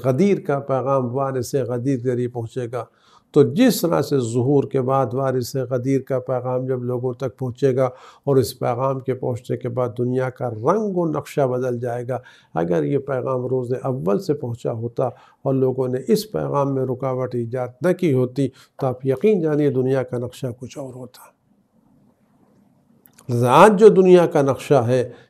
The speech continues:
ये जो दुनिया में जुल्म व जौर व सितम व इस्तिबदाद हो रहा है,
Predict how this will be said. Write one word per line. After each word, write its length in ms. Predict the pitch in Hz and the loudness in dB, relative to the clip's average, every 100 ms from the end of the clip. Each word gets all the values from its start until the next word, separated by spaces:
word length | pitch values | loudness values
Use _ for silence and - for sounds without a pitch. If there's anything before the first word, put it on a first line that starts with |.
| _ | _
ये 80 | 147 | 2
जो 140 | 127 123 | 4 2
दुनिया 380 | 123 123 131 | 2 0 0
में 180 | 123 123 | 0 0
जुल्म 300 | 110 127 123 120 | 0 0 0 -2
व 180 | 123 | -2
जौर 260 | 113 127 127 | -2 -2 -2
व 80 | 123 | -4
सितम 300 | - 120 131 123 | -6 -6 -4 -4
व 120 | 123 | -4
इस्तिबदाद 640 | 117 - 120 113 127 123 | -6 -6 -4 0 -2 -2
हो 160 | 123 127 | -4 -6
रहा 280 | 117 135 120 | -6 -6 -4
है, 220 | 156 | -2